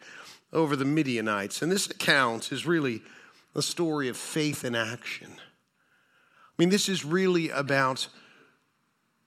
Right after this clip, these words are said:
a man who hears what God has to say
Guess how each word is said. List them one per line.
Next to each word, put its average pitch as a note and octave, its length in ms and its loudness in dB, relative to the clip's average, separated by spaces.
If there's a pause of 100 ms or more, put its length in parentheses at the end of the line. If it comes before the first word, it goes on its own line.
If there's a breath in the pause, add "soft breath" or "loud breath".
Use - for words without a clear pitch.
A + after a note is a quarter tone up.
(760)
a D#3 80 6
man F#3 460 4
who D#3+ 260 0
hears G3 520 0
what D#3+ 280 -4
God E3 320 2
has D3 400 -2
to C3+ 100 -6
say A2 560 -4